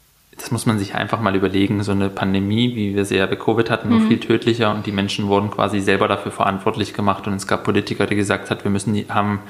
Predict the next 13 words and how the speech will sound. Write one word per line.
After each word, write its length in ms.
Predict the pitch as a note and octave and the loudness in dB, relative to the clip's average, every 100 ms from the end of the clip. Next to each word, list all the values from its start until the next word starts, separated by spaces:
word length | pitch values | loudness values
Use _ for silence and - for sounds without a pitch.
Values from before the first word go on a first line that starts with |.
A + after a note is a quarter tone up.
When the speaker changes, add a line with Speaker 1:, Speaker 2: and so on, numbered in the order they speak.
| - - | -16 -8
Speaker 1:
wir 80 | G#2+ | 0
müssen 240 | G#2 - | 0 0
die 100 | G#2+ | 2
auf 100 | G2 | 2
einer 100 | A2 | 2
Insel 340 | G2 G#2 G#2+ G#2 | 0 2 2 4
aussetzen. 640 | G2 G2 G#2+ G2+ - G2+ | 2 0 -2 -2 -2 -2
Es 200 | G2 G2 | -2 -2
gab 180 | - F#2+ | -2 -2
sozusagen 480 | - - G#2+ G2+ G2+ | -4 -10 -4 -2 -2
Ausgrenzung, 840 | - - - - - G2+ G2+ G2+ | 0 -2 -2 -6 -4 -4 -4 -4
es 160 | G2+ - | -4 -2
gab 280 | G2+ F#2+ | -2 -2